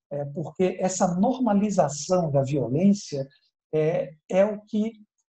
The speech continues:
produz dentro do fascismo essa ditadura participativa, onde os membros de uma comunidade, mesmo não sendo declaradamente nazistas,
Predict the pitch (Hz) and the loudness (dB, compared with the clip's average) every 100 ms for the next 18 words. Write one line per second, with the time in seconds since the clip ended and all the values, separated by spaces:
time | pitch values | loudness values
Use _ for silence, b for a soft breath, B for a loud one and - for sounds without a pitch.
0 | _ _ - 190 143 214 262 196 135 190 | _ _ -4 -2 0 2 2 0 -2 0
1 | 202 185 165 175 156 139 - 208 202 160 | 0 -2 -4 -4 -4 -6 -2 0 2 2
2 | 170 165 190 165 - 202 139 170 196 196 | 0 0 -2 -4 0 0 2 2 4 2
3 | 196 185 - - - 196 185 - 180 156 | 0 -4 -6 -18 -2 2 2 0 0 0
4 | 127 131 - _ - 165 160 156 147 196 | 0 -4 -8 _ -8 -4 -2 -2 2 2
5 | 220 190 151 180 175 - 165 170 156 123 | 2 0 -2 -2 -2 0 2 2 0 2
6 | 156 185 160 135 131 B B B _ 170 | 2 2 -2 -6 -10 B B B _ -6
7 | 208 269 240 233 220 208 202 - - 190 | -4 -2 -4 -4 -4 -2 -4 -8 -6 -4
8 | 165 143 139 220 262 226 208 202 202 170 | -2 -2 2 2 2 2 2 2 0 0
9 | 156 175 180 165 143 117 120 196 202 - | 0 -2 -2 -4 -4 -4 -2 -2 -2 -4
10 | 151 135 | -4 -4